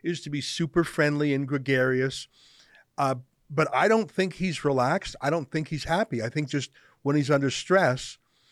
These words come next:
he just smiles a lot and is becoming very solicitous. And, um, and all of a sudden, a whole bunch more cops are right behind him. And then he says, "What are you doing here?" "Well, in case things get out of hand, we're here to arrest you."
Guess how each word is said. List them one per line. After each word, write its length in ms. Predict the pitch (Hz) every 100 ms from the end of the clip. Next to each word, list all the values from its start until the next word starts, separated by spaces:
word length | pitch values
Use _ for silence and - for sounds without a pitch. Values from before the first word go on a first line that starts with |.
| _ _ _
he 120 | 147 135
just 200 | 139 -
smiles 400 | 156 147 160 147
a 60 |
lot 260 | 135 135 139
and 160 | 139 135
is 160 | 127
becoming 420 | - 123 143 131 120
very 180 | 127
solicitous. 800 | 117 - 160 - 143 104 - - _ _ _ _ _ _ _ _ _ _ _ - _ _ - _ _
And, 420 | 147 143 143 139
um, 460 | 139 135 135 131 127 _ _ -
and 120 | 147
all 80 | 156
of 60 | 170
a 60 |
sudden, 240 | - 170 139
a 40 |
whole 200 | 143 156
bunch 280 | 151 151 -
more 160 | 156
cops 400 | 135 156 151 -
are 40 | 139
right 200 | 139 135
behind 380 | 123 151 175 110
him. 180 | 104 - - - _ -
And 160 | 147
then 120 | 156 156
he 120 | 151
says, 260 | - 147
"What 120 | 139 160
are 40 |
you 80 | 156
doing 240 | 160 190
here?" 160 | 151 127
"Well, 160 | 139
in 100 | 139
case 260 | 135 160 -
things 220 | 160 139
get 160 | - 143
out 140 | 139
of 80 | 131
hand, 180 | 147 135
we're 100 | 123
here 140 | 135
to 140 | 123 117
arrest 480 | 117 180 - -
you." 140 | -